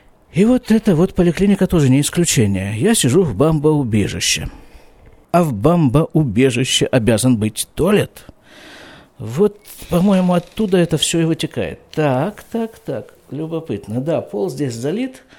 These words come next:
А откуда это все капает, не очень понятно. Вообще-то на этом туалете уже месяц, наверное, висела такая бумажка, мол, туалет не работает, неисправен. Теперь эта бумажка исчезла, и тут-то из него и потекло. Ну, в смысле,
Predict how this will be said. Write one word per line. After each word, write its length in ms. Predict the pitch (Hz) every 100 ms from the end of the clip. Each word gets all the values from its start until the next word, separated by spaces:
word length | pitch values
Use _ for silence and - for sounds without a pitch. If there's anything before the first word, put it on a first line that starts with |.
| - - _ _ _ _ -
А 160 | 147
откуда 460 | 151 - - 190 175
это 160 | 165 143
все 240 | - 151
капает, 680 | - 196 196 170 160 - -
не 180 | 135 143
очень 280 | 131 - 123
понятно. 520 | 147 202 233 170 147 - - - - - _ _ _
Вообще-то 360 | 147 190 269 240
на 100 | 247
этом 200 | 254 208
туалете 380 | 220 226 220 202
уже 160 | 170
месяц, 360 | 190 170 147 -
наверное, 440 | 147 147 135 135
висела 480 | 127 147 - 156 139
такая 540 | 131 127 131 127 120 113
бумажка, 600 | 123 180 214 185 - 123
мол, 300 | 127 127 120
туалет 760 | - 123 151 190 240 247 -
не 260 | 123 135 202
работает, 720 | 202 175 131 135 135 135 131
неисправен. 880 | 139 165 165 - 131 120 110 98 - - - - _
Теперь 260 | - 214 208
эта 160 | 190
бумажка 500 | 170 185 185 - 180
исчезла, 600 | 175 - 240 202 175 147 - - - -
и 380 | 123 185 180 160
тут-то 680 | - - 180 - - -
из 120 | 131 120
него 300 | 127 156 165
и 100 | 139
потекло. 480 | 156 156 - 101 110
Ну, 140 | 214
в 100 | 208
смысле, 600 | 247 254 - 196 175